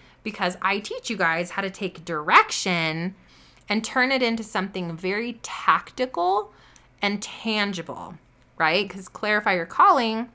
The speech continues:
actually goes through and helps you build out the five-tier brand map that is going to become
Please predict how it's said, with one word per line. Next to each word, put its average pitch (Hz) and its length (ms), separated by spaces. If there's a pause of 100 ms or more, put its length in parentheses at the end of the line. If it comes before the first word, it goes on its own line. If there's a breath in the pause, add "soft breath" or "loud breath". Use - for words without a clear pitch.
(600)
actually 214 440
goes 214 440
through 156 580 (400 loud breath)
and 208 140
helps 269 480
you 190 120
build 185 380
out 202 480
the 185 80
five-tier 165 800
brand 254 380
map 170 280
that 160 200
is 185 160
going 160 300
to 220 80
become 175 560